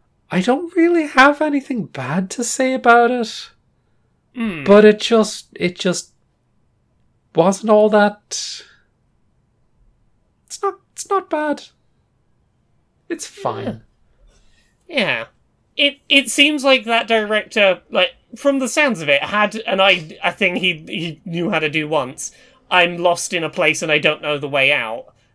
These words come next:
Speaker 2: and then tried to do it again and maybe didn't land as much.
Speaker 1: Mm, maybe. I, I could see why
Speaker 2: Yeah.
Speaker 1: he was, he was a good fit for the movie.
Speaker 2: Yeah.
Speaker 1: But it, it just, it, mm.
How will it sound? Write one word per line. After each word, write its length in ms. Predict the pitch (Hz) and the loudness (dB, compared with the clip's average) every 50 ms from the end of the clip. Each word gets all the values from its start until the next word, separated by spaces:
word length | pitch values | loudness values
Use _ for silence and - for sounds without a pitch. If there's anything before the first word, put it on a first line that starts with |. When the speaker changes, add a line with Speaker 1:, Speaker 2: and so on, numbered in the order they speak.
| _ - | _ -8
Speaker 2:
and 140 | 165 180 185 | -6 -4 -2
then 120 | 175 160 | -2 -2
tried 280 | 160 - 208 170 160 - | -2 0 0 0 0 -2
to 80 | - 151 | -6 -6
do 160 | 175 165 160 | -4 -4 -2
it 100 | 165 160 | -2 -2
again 460 | 156 147 156 147 139 135 139 139 147 | 0 0 0 0 0 -2 -4 -6 -6
and 400 | 147 139 185 226 165 160 151 151 | -6 -6 -6 -8 -10 -12 -14 -14
maybe 440 | 156 170 175 185 214 190 185 180 196 | -16 -14 -14 -12 -12 -12 -10 -10 -10
didn't 200 | 185 190 190 185 | -10 -10 -12 -10
land 320 | 196 202 196 202 208 202 214 | -6 -4 -4 -4 -4 -6 -10
as 220 | 202 196 202 196 | -12 -12 -12 -10
much. 640 | 208 226 262 - _ _ - - - - - - _ _ _ _ _ _ _ _ _ _ _ _ _ _ _ _ 254 | -10 -10 -10 -12 _ _ -16 -16 -14 -14 -16 -20 _ _ _ _ _ _ _ _ _ _ _ _ _ _ _ _ -18
Speaker 1:
Mm, 420 | 262 254 220 214 214 208 190 185 _ _ | -14 -12 -10 -10 -8 -10 -12 -12 _ _
maybe. 480 | - 262 285 277 254 202 151 131 123 127 - - - - - - - - _ _ _ _ _ - | -10 -6 -4 -4 -2 -2 -2 -4 -2 -2 -4 -4 -4 -8 -16 -20 -20 -20 _ _ _ _ _ -4
I, 160 | 185 190 190 - | -2 -2 -2 2
I 80 | - 202 | 2 2
could 180 | 208 220 196 - | 4 2 -2 0
see 240 | - - - 285 285 | -2 -2 0 0 2
why 180 | 277 254 220 214 | 4 4 4 4
Speaker 2:
Yeah. 220 | 202 185 269 285 - | 4 2 2 0 0
Speaker 1:
he 100 | 190 190 | 2 2
was, 240 | 185 185 175 - - | 2 2 0 0 -4
he 280 | - - - 196 196 190 | -10 -4 0 0 0 2
was 160 | 190 180 170 | 0 -2 -2
a 60 | 180 | -4
good 280 | 156 - 185 185 175 - | -4 -2 -2 -2 -2 -4
fit 400 | - - - - - 175 151 - | -12 -18 -12 -8 -6 -6 -6 -6
for 600 | - - - - - - - - 147 147 165 175 | -10 -18 -18 -20 -20 -20 -8 -4 -2 -2 0 0
the 100 | 185 202 | -2 -2
movie. 560 | 190 196 214 214 214 214 226 220 226 220 220 _ _ _ _ _ _ _ _ _ _ _ _ 302 | -4 -4 -4 -6 -4 -4 -4 -4 -4 -4 -8 _ _ _ _ _ _ _ _ _ _ _ _ -12
Speaker 2:
Yeah. 600 | 190 156 156 160 147 135 127 123 123 131 131 135 _ _ _ _ _ _ _ _ _ _ _ _ _ _ _ _ _ _ - - _ _ _ - | -10 -4 0 2 2 4 2 0 -2 -4 -6 -10 _ _ _ _ _ _ _ _ _ _ _ _ _ _ _ _ _ _ -20 -20 _ _ _ -2
Speaker 1:
But 140 | 180 180 | 0 0
it, 160 | 190 185 185 _ - - | 0 0 -2 _ -14 -10
it 140 | - 180 - | -10 -8 -6
just, 380 | - - 233 220 - - - _ _ - - - - | 0 0 0 0 0 -4 -8 _ _ -20 -18 -8 -6
it, 200 | 208 190 - _ _ _ _ _ _ _ _ - | -6 -6 -6 _ _ _ _ _ _ _ _ -10
mm. 280 | - 180 175 160 143 127 | -8 -8 -8 -8 -12 -16